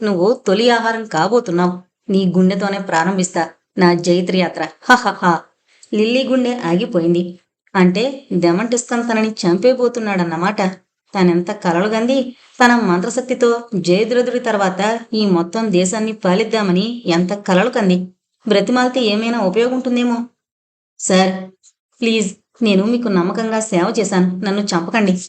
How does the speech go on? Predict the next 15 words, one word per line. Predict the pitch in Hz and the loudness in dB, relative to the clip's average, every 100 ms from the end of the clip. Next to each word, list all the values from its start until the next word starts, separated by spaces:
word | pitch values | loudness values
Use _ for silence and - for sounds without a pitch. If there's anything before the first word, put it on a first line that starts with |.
| - _ _ _ _ _ - - | -18 _ _ _ _ _ -16 -2
"నమ్మకంగా | 196 175 180 196 202 208 | 2 4 2 0 -2 -2
సేవ | 196 170 170 190 | -2 -2 0 0
చేశావు | 220 214 208 | -2 -2 0
కాబట్టే | 196 196 196 175 - 233 | -2 0 -2 -2 -6 -2
నిన్ను | 208 185 180 | 2 2 2
నేను | 226 208 202 | 0 -2 -2
మొదటి | 170 175 214 202 | -2 -2 -4 -4
ఆహారంగా | 165 175 202 202 202 | -2 0 0 0 -2
నిర్ణయించుకున్నాను," | 196 170 175 226 226 175 180 180 180 - _ _ - | 0 0 0 -4 -2 0 2 2 -2 -10 _ _ -4
అంటూ | 190 180 180 202 | 0 2 0 -4
తన | - 220 214 | -4 -4 -2
ఎముక | 185 185 208 | 0 0 0
చేతిని | 285 262 240 226 196 | -2 0 -2 -2 -2
జాపాడు | 170 170 175 202 | -2 -2 0 -2
డెమంటిస్కన్. | 208 156 160 202 185 - 170 180 | -2 -4 -4 -2 -4 -2 -2 -4